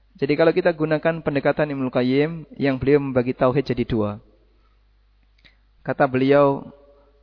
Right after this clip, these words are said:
"Tauhid itu ada dua. Tauhid keyakinan dan tauhid amalan." Begitu saja. Tauhid itu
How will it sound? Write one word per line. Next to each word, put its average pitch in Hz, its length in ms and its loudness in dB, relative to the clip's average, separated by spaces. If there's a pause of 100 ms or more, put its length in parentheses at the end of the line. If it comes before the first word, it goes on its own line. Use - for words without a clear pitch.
(460)
"Tauhid 139 560 2 (960)
itu 127 160 0
ada 123 160 2
dua. 110 400 -6 (800)
Tauhid 139 400 0 (240)
keyakinan 135 1040 -2 (1600)
dan 120 320 -2
tauhid 135 560 2
amalan." 117 880 -4 (1040)
Begitu 143 240 -4
saja. 156 320 -8 (2250)
Tauhid 185 320 0
itu 247 240 2